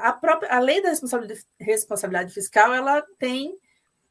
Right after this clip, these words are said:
a parte da transparência, que exige lá milhões de relatórios e, e, e coloca no site, coloca aqui, gera isso, gera aquilo, né? Mas eu,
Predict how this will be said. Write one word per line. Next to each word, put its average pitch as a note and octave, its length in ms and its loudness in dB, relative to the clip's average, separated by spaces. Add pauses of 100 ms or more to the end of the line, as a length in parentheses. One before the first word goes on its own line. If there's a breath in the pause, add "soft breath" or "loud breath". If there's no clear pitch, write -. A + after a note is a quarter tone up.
(220)
a A3+ 120 -2
parte A#3 260 2
da B3 80 -8
transparência, B3+ 840 2
que B3+ 120 -8
exige B3 320 -4
lá B3 200 2
milhões B3 440 -2
de A3+ 120 -2
relatórios A3 960 0
e, - 40 -10
e, G#3+ 680 -14
e A#3 40 -12
coloca A#3+ 360 0
no B3+ 100 -4
site, A3+ 340 0
coloca A#3+ 360 -4
aqui, A#3 360 -10
gera B3 360 -2
isso, A#3 280 -8
gera B3 260 -4
aquilo, A#3+ 280 -6
né? A#3+ 180 -4 (600 loud breath)
Mas B3+ 560 2 (720)
eu, C#4 160 4